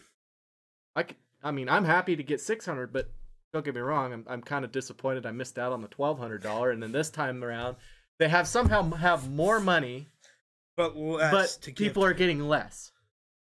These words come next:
Speaker 2: Because they're giving it to more people? I don't know. I'm just making shit up. I don't
Speaker 1: No,
Speaker 2: know.
Speaker 1: no, that's not what's happening. They're giving more money to institutions and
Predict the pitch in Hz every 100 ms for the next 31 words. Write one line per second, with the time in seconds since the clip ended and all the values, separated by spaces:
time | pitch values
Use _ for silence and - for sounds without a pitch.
0 | - - 196 208 156 185 135 - - 147
1 | 151 165 156 - 160 156 151 151 160 170
2 | 147 113 107 - _ _ _ _ _ _
3 | _ _ 156 147 - 131 120 - 127 120
4 | 113 - _ 135 139 165 156 147 - 139
5 | 156 156 147 143 - _ 156 160 - 160
6 | 131 131 151 147 143 113 120 123 113 139
7 | 135 117 117 135 131 131 131 117 113 131
8 | 123 - 131 - - 139 135 113 - 95
9 | 107 104